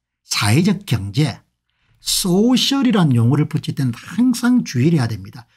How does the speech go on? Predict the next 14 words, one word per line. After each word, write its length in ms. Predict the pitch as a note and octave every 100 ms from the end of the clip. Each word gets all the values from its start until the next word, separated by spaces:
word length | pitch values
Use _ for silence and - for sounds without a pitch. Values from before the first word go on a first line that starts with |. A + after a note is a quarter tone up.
| _ _
쟤는 640 | - C#3+ A3 G#3+ F#3 D#3 - - _
그냥 360 | C#3 F#3+ G3+
사회적 680 | - - G#2 C#3+ G#3 A3 -
경제, 540 | B2 G#2+ G#2+ E3+ -
사회적 560 | - - A#2 D3 F#3+ -
기업을 560 | - G3+ E3 C#3 F3+ - - _
그냥 380 | - D3 G#3 F#3 - -
세금이란 840 | - - A#2+ A2+ G#3+ A3+ G3+ E3+
공돈으로 580 | - A3+ A#3 A3+ F#3 D#3
먹고 380 | C3 F#3 G3 F3
사는 320 | D3 A#2 A2+
조직이다, 560 | A#2 E3+ D#3+ A#2+ A2+ G#2
이렇게 280 | B2 E3+
봅니다. 520 | A#2 G2+ G2+ A#2+ -